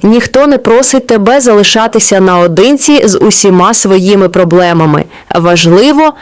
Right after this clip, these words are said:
навчитися знаходити баланс. Отже, у чому ж суть цього балансу? Це про вміння відкривати себе для підтримки,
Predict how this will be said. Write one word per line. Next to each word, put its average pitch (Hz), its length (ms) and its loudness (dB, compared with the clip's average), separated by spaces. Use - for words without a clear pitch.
навчитися 254 800 -2
знаходити 180 1040 -2
баланс. 156 760 -2
Отже, 220 480 0
у 220 120 0
чому - 280 0
ж - 140 -2
суть 339 540 -2
цього 175 280 -2
балансу? 165 760 -2
Це 285 260 -2
про 262 180 -4
вміння 269 420 2
відкривати 226 640 -2
себе 220 340 -2
для 208 260 0
підтримки, 220 840 -2